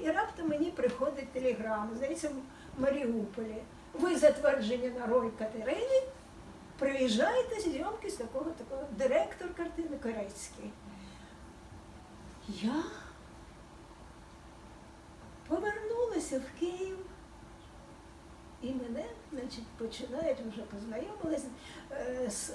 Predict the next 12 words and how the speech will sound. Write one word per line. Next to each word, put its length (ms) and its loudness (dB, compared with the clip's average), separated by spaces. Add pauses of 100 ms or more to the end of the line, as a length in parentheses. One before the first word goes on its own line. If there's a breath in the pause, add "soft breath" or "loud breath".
(140)
режисером 920 2
цього 220 0
фільму 460 -2
була 280 0 (440 loud breath)
Ірина 380 4
Олександрівна 720 2
Молостова, 920 4 (480 loud breath)
знаменита 600 2
теж 300 0
народна 440 0
артистка. 720 -2
Е, 100 0